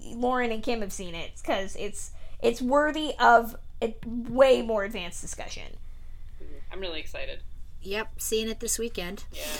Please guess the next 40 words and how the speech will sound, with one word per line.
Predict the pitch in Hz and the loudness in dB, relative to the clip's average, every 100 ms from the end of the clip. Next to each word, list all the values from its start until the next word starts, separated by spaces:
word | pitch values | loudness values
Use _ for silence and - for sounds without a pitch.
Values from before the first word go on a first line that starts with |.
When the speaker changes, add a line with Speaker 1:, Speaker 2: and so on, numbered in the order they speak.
| 147 - - | -6 -4 -2
Speaker 1:
It | - | 0
should | - 330 320 | 4 4 4
be. | 311 285 | 4 4
It's | 294 | 2
so | - - 381 339 381 | -2 2 10 10 10
good, | 392 392 381 330 | 8 8 6 4
and | 269 302 302 | 4 4 4
we, | 320 | 2
I'm | 254 311 | 6 6
sure | - 339 | 6 10
our | 330 - | 10 10
Slack | - 262 269 220 - - - - | 4 8 8 8 0 -8 -8 -2
channel | - 262 247 233 | 4 6 6 6
will | 233 | 4
be | 226 247 233 247 | 2 -2 -2 0
just, | 220 226 - | 4 4 4
like, | 226 220 208 - | 2 2 0 -2
a | - | -4
crazy | - 226 214 - 208 208 214 | -2 -2 0 -2 -2 -2 -4
Blake | - 196 190 | -4 -4 -2
Lively | 196 185 185 190 180 | -2 -2 -4 -6 -4
thirst | 185 202 180 175 - | -4 -4 -4 -6 -6
fest. | - 175 165 180 - - | -2 0 -2 -4 -8 -6
Um, | 160 151 135 95 - - | -6 -6 -8 -10 -10 -10
I'm | 196 | -8
excited | 190 165 - - | -8 -8 -8 -8
for | - - | -8 -10
it. | - | -8
So, | - 269 269 269 262 - - - - - | 4 10 10 10 8 4 -12 -12 0 8
uh, | 262 240 214 185 - | 10 10 8 4 6
what | 320 | 6
do | 453 | 8
we | 453 | 10
all | 370 | 10
have | 359 359 | 10 8
on | 320 | 6
tap | - 320 - | 6 6 6
this | 254 214 | 0 -4
week? | 190 | -2
I | 226 330 | 4 6